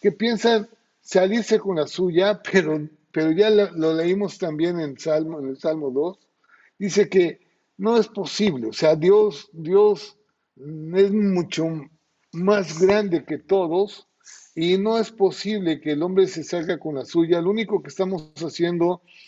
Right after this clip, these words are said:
es violentar la tierra, es... Eh, es adelantar acontecimientos que van a suceder, que van a pasar, porque esta tierra va a ser destruida.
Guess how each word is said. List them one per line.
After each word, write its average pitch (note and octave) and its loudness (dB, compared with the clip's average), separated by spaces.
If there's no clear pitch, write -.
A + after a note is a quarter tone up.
es F3+ 2
violentar F3 2
la F#3 0
tierra, E3 0
es... E3+ 2
Eh, C#3 0
es F#3+ 2
adelantar E3 -4
acontecimientos E3+ -8
que D#3 -10
van D#3+ 2
a E3+ -4
suceder, D#3 0
que C#3 -4
van D3+ 2
a D#3+ 0
pasar, D#3+ 0
porque D3+ -4
esta G3 0
tierra D3+ 0
va E3 0
a D#3 -8
ser F#3 -4
destruida. C#3 -6